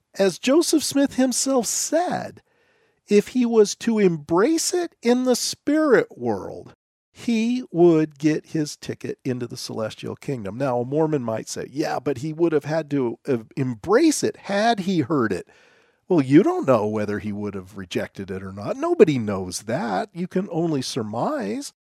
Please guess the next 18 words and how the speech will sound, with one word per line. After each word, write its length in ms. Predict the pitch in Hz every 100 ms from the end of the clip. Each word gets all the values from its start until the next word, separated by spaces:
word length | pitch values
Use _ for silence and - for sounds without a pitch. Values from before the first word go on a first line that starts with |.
| _ _ _
But 120 | 180
it 80 | 190
would 160 | 185
seem 400 | 156 - 226 330 262
like 260 | 143 147
the 140 | - 139
opportunity 720 | 151 - 139 - 190 220 165
would 160 | 143 147
have 160 | 143
been 220 | 135 156 151
there 180 | 160
just 380 | 147 - 180 -
as 100 | 175
much 240 | 160 165 -
for 180 | 143
Adolf 420 | 143 151 143 143 -
Hitler 440 | 247 - 147 147 -
as 480 | 156 170 175 160